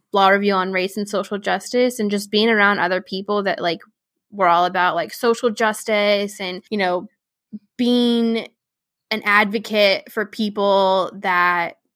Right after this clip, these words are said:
are less fortunate or, you know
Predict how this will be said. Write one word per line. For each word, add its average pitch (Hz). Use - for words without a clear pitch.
are 185
less -
fortunate 262
or, 208
you 202
know 185